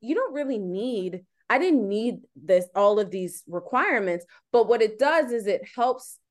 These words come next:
to justify keeping certain populations of people out because they're less likely to have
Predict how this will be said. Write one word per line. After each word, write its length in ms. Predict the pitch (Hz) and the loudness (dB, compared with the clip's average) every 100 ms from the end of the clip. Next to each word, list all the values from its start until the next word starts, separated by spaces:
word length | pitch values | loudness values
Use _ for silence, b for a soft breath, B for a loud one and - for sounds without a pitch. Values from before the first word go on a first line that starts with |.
| _ | _
to 120 | - 247 | -6 -4
justify 760 | 214 208 208 214 214 202 190 | 0 0 -2 -6 -2 -2 0
keeping 420 | 185 - 247 208 | -2 -8 -8 -8
certain 480 | 190 196 175 185 - - | -4 -4 -2 -4 -8 -6
populations 640 | 180 180 165 175 185 180 | -6 -4 -4 -4 -4 -8
of 80 | 160 | -10
people 320 | - 170 143 - | -12 -8 -6 -4
out 280 | 139 139 - b | -4 -6 -10 b
because 360 | 226 240 226 180 | -6 0 0 2
they're 260 | 226 254 240 | 2 2 2
less 300 | 208 208 214 | 0 -2 -4
likely 480 | 185 175 - 185 180 | -4 -4 -8 -16 -14
to 180 | 185 160 | -12 -6
have 400 | 180 170 160 | 0 2 2